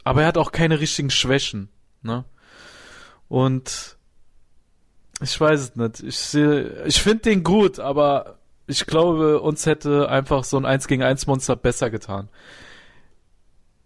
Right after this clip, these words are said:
Ah, mich hassen nachher alle Milanisti, wenn ich das jetzt sage, aber ich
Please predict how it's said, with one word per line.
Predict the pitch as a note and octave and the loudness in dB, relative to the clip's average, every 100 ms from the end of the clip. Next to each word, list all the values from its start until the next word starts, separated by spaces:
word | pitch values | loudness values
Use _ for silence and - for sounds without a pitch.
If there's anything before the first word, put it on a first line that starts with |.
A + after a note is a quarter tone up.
| _ _ _ _ _ _ - | _ _ _ _ _ _ -12
Ah, | C3+ A#2+ G#2+ - - _ B2 - | -10 -8 -12 -14 -20 _ -14 -12
mich | C3+ B2 B2 - | -6 -2 0 0
hassen | F3+ G3 C3+ | -2 0 -4
nachher | A2+ A2+ | 0 0
alle | A#2 A#2 | 2 0
Milanisti, | A#2+ A#2+ A#2+ B2+ - A2+ | 0 -2 -2 -6 -6 -4
wenn | A2 | -2
ich | G#2+ | -2
das | B2 A#2+ | -2 -2
jetzt | A#2 | 0
sage, | C3 C3+ B2 | 2 2 2
aber | A#2 A2 A2+ A2+ A2 - | 2 4 4 4 2 -2
ich | G#2+ - | -8 -8